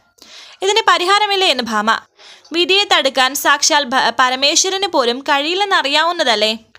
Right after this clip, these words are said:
പിന്നെ പരിഹാരമായി കാണാവുന്നത് ആയുഷ് ഹോമമാണ്. ഹോമത്തിൽ കുട്ടിയുടെ അമ്മയ്ക്കാണ് പ്രാധാന്യം.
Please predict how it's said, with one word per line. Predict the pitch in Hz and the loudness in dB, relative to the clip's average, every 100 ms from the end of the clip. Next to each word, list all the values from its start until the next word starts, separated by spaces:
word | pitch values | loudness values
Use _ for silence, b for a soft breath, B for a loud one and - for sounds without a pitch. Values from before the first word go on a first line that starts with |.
| B B B B B - | B B B B B -6
പിന്നെ | 370 311 320 | -2 0 0
പരിഹാരമായി | 330 320 349 381 381 320 302 | 0 2 2 0 0 0 0
കാണാവുന്നത് | 302 269 285 269 226 | 0 2 0 0 -2
ആയുഷ് | 285 262 254 285 | 0 2 2 -2
ഹോമമാണ്. | 302 339 330 240 190 151 - _ b b b - | -2 -2 0 0 0 -4 -10 _ b b b 0
ഹോമത്തിൽ | 370 403 403 403 285 | 2 2 0 0 -2
കുട്ടിയുടെ | 285 320 320 294 | -2 -4 -2 0
അമ്മയ്ക്കാണ് | 247 262 320 403 392 285 294 | 2 0 0 -2 0 0 0
പ്രാധാന്യം. | 285 208 233 226 214 165 | 0 0 0 -2 -2 -6